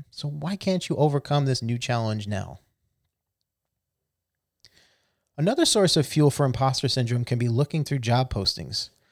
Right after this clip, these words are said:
when you're looking for a job. Seeing these postings that are looking for people with all the requirements that you may not have can be demoralizing.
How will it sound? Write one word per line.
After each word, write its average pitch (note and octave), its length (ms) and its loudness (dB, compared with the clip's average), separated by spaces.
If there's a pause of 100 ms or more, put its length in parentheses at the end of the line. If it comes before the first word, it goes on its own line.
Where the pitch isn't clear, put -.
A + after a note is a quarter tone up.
(140)
when A#2+ 140 0
you're A2+ 100 2
looking G#2+ 240 -2
for A2 140 -8
a G#2 60 -6
job. C#3+ 320 -2 (920)
Seeing G3+ 460 0
these F3 180 4
postings D3 460 2
that B2+ 140 -2
are B2 60 0
looking C3 280 2
for B2 140 -2
people B2 380 0
with G#2+ 200 -4 (200)
all C3 240 4
the B2 100 2
requirements B2+ 800 0
that B2 180 -4
you A2+ 80 -2
may A#2 260 0
not B2 140 0
have C#3+ 380 -4 (440)
can B2 140 -6
be C3+ 120 -2
demoralizing. A#2 720 -2